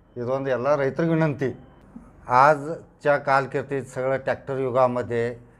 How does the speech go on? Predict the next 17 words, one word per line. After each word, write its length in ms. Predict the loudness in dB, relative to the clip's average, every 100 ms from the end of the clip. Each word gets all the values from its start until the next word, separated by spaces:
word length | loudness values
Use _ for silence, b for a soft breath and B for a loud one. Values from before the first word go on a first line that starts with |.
| b b -6
बैलांची 520 | 0 2 2 0 -4
संख्या 320 | -6 -4 -2
कमी 300 | -2 -2 -2
होत 180 | 0 -2
झालेली 400 | -2 -2 -2 -2
आहे. 240 | -2 -4 -6
तुम्ही 340 | -8 -4 -4
बैलाला 520 | 0 0 4 4 4
जेवढं 300 | 2 0 -2
काम 360 | 0 2 2 0
द्याल, 200 | -2 -2
तेवढं 340 | -4 -4 -4
शे-, 400 | -6 -4 -2 -2
बैलवाल्यांचं 720 | -2 -2 4 4 4 2 -4
पण 240 | -4 -4 -4
पोट 220 | -6 -4
भरणार 400 | -2 -4 -2 -4